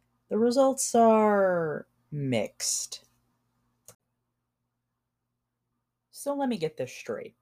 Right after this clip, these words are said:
You're the son of that brainwashing cop killer? Tamakawa, all things considered, could be taking this a lot better. He glares at Aizawa with his sunflower gaze narrowed, ears twitching and just a flash of feline teeth in his mouth in the accusation.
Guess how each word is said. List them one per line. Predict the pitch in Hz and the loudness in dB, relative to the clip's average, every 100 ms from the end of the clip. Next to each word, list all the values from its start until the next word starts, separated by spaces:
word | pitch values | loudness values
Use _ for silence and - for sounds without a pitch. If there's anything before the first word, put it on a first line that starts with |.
| _ _ _ _ _ | _ _ _ _ _
You're | 170 208 | -6 -4
the | 247 | -4
son | - 190 196 | -4 -6 -4
of | 160 | -4
that | 135 131 | -2 -2
brainwashing | 123 131 147 151 143 143 - 139 110 | -4 -4 -2 -2 -2 -4 -6 -8 -8
cop | - - 131 135 - | -14 -2 -2 -2 -4
killer? | - 220 233 240 247 _ _ _ _ _ _ _ _ _ _ _ _ _ _ | -2 0 0 -2 -6 _ _ _ _ _ _ _ _ _ _ _ _ _ _
Tamakawa, | 220 220 208 139 127 120 117 - _ - | 0 2 2 2 2 2 -2 -6 _ -2
all | 254 | 0
things | 247 202 - | 2 0 -2
considered, | 156 - 139 143 143 - _ | -8 -4 -2 0 0 -4 _
could | - 262 | -4 -2
be | 220 196 | -2 0
taking | 151 160 151 | 0 0 0
this | 139 - | 0 0
a | 127 | 0
lot | 120 120 | 0 0
better. | 117 104 104 104 _ _ _ _ _ _ | -2 -2 -2 -4 _ _ _ _ _ _
He | - | 0
glares | 180 202 196 | 4 4 4
at | 143 | 2
Aizawa | 131 131 131 127 123 | 2 2 2 2 0
with | 127 | -4
his | 123 - | -10 -8
sunflower | 160 151 - 131 123 | -6 -6 -2 -2 -2
gaze | 123 123 113 | -2 -6 -6
narrowed, | 123 117 113 110 104 107 _ _ _ - | -6 -4 -2 -4 -6 -10 _ _ _ -8
ears | 175 170 | -6 -6
twitching | - 147 - 120 | -4 -4 -4 -6
and | 117 | -6
just | 147 151 | -6 -6
a | 120 | -8
flash | - - 160 156 - | -8 -4 -2 -2 -4
of | 127 | -8
feline | 131 127 120 120 | -6 -6 -4 -6
teeth | - 139 - | -10 -12 -8
in | 113 | -6
his | 110 | -6
mouth | 113 113 113 | -6 -6 -6
in | 120 117 | -6 -4
the | 117 | -4
accusation. | 113 - 120 123 117 - 110 113 | -6 -8 -10 -8 -8 -6 -6 -8